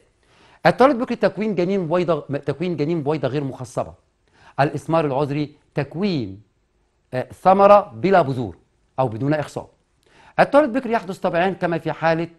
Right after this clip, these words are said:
المن وذكر النحل. الإثمار العذري يحدث طبيعيا كما في الموز والأناناس. التولد البكري يحدث صناعيا بمعاملة البويضة بإحدى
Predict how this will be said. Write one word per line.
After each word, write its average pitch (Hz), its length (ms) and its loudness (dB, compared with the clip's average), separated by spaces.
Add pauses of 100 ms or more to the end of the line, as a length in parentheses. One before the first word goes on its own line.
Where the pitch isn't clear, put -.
(440)
المن 143 440 -4 (180)
وذكر 127 600 -6
النحل. 107 300 -8 (560)
الإثمار 165 400 2
العذري 180 320 0
يحدث 165 480 -6
طبيعيا 151 680 -2
كما 139 280 -6
في 135 100 -12
الموز 120 500 -8
والأناناس. 110 760 -12 (600)
التولد 214 320 2
البكري 170 500 -4 (300)
يحدث 139 380 -2
صناعيا 160 840 -2 (280)
بمعاملة 160 600 0
البويضة 165 480 -4
بإحدى 143 420 -4